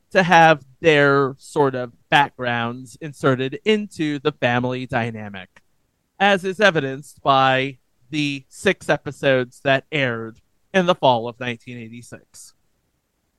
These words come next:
Episode one, the pilot. An in-your-face social worker tries to talk the Randalls into taking in two more children, an Asian American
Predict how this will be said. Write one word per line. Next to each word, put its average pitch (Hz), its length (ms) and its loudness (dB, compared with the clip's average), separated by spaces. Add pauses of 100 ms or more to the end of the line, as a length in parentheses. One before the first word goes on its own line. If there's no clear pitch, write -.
(1400)
Episode 196 520 2
one, 160 640 0 (640)
the 156 100 0
pilot. 127 440 0 (720)
An 190 140 2
in-your-face 226 720 0
social 196 420 0
worker 127 300 -4
tries 190 320 0
to 143 80 -14
talk 180 300 0
the 139 80 -6
Randalls 175 480 -2
into 151 200 -8
taking 165 340 -8
in 127 180 -10
two 208 180 -8
more 135 220 -8
children, 131 580 -4
an 127 100 -14
Asian 143 480 -6
American 135 540 -4